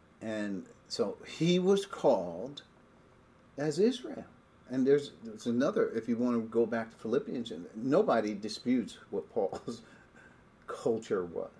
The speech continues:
Nobody does. Philippians chapter three details it, if, just in case you are not sure. But now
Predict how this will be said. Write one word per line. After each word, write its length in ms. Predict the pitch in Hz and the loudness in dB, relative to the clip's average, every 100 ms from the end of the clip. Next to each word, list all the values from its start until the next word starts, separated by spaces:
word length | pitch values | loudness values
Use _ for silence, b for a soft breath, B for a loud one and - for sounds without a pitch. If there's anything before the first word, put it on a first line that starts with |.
| - | -14
Nobody 500 | 98 113 107 101 92 | -4 -2 0 -2 -4
does. 200 | 95 - - - - - _ _ _ _ _ - _ | -8 -12 -14 -20 -20 -20 _ _ _ _ _ -20 _
Philippians 800 | - 104 120 123 98 87 85 - - - | -6 -2 -2 -2 -4 -4 -8 -12 -16 -18
chapter 380 | - 101 92 - | -10 -8 -8 -12
three 440 | - 113 117 90 95 - - 104 | -8 -4 -2 -4 -8 -20 -18 -4
details 600 | 117 110 120 95 90 87 | -2 0 0 0 -2 -4
it, 140 | 92 - | -6 -8
if, 100 | 101 107 - 95 | -10 -10 -16 -2
just 320 | 139 - - | 0 0 -2
in 140 | 104 | -4
case 360 | 104 98 - - | -2 -4 -6 -12
you 380 | 90 92 95 95 - B B B | -8 -6 -6 -8 -14 B B B
are 120 | 98 | -8
not 260 | 98 92 95 | -4 -4 -6
sure. 460 | - - 170 - - - - b b b - | -8 -4 -2 -4 -8 -20 -20 b b b -12
But 100 | 95 | -10
now 540 | 95 117 151 190 220 | -6 -4 -4 -4 -6